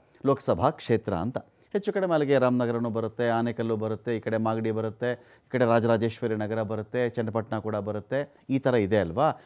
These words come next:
So ಈ ಕಾರಣದಿಂದಾಗಿ ಇದು ಬೆಂಗಳೂರು ದಕ್ಷಿಣ ಅಂತ ಮಾಡಿಬಿಟ್ರೆ ಹೇಗೆ ಅಂತ ಹೇಳಿ ಒಂದು ಪ್ಲಾನ್ ಇಟ್ಕೊಂಡು ಪ್ರಸ್ತಾಪವನ್ನು ಮಾಡಿದ್ದಾರೆ. ಇದಕ್ಕೆ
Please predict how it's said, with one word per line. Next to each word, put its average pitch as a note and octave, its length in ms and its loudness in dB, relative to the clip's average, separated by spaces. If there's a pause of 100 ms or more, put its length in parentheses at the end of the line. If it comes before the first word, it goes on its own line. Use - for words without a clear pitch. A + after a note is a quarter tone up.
(180)
So D3 120 2
ಈ F3 200 2
ಕಾರಣದಿಂದಾಗಿ C3 800 2
ಇದು G3+ 160 2
ಬೆಂಗಳೂರು D#3+ 320 2
ದಕ್ಷಿಣ C#3+ 320 0
ಅಂತ C3 260 2
ಮಾಡಿಬಿಟ್ರೆ B2+ 540 0
ಹೇಗೆ A2 300 0
ಅಂತ G2+ 160 -4
ಹೇಳಿ E3+ 280 2 (240)
ಒಂದು A#2 100 2
ಪ್ಲಾನ್ C3+ 160 6
ಇಟ್ಕೊಂಡು B2+ 160 2
ಪ್ರಸ್ತಾಪವನ್ನು C#3+ 500 4
ಮಾಡಿದ್ದಾರೆ. C3+ 600 2 (260)
ಇದಕ್ಕೆ F3+ 520 8